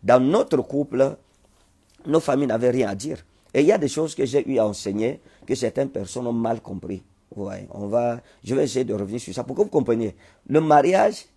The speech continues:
<laughs> la Bible dit que le mariage doit être honoré de tous.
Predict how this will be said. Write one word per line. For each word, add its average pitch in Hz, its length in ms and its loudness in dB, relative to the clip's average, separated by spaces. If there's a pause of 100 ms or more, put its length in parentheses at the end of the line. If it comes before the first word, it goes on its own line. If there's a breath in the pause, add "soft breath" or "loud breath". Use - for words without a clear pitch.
<laughs> - 580 -12
la 127 120 6
Bible 135 540 2
dit 175 120 -4
que - 80 -4
le 151 100 4
mariage 139 440 2
doit 139 180 0
être 139 300 -2
honoré 113 360 0
de 98 100 -10
tous. - 480 -12